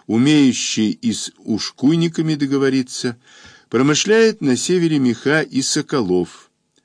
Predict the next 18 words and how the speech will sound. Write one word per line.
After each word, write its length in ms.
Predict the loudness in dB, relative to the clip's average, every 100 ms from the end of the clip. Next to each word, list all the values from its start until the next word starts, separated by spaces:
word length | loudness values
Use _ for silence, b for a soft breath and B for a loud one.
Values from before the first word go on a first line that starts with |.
| _
особо 520 | -8 -2 0 2 0
ценящихся 840 | -4 -4 -2 -2 -4 -8 -10 -8 -6
не 140 | -6
только 340 | -4 -4 -4
в 60 | -4
Орде, 480 | -4 -4 -2 -2 -4 b b b b -8
но 240 | 0 0
и 60 | 0
в 80 |
королевских 680 | -2 -2 0 0 -2 -8 -6
домах 460 | -4 -4 -4 -6 -12
Европы. 680 | -10 -10 -10 -14 -16 -20 -20 _ _ _ _ _ _ _ b b b b b b
За 160 | 0
это 240 | 2 2 -2
кормление 760 | -2 0 2 2 2 2 0
поступают 680 | -2 -4 -4 -4 0 0 -2
от 180 | -6 -2
него 420 | -2 0 0 -4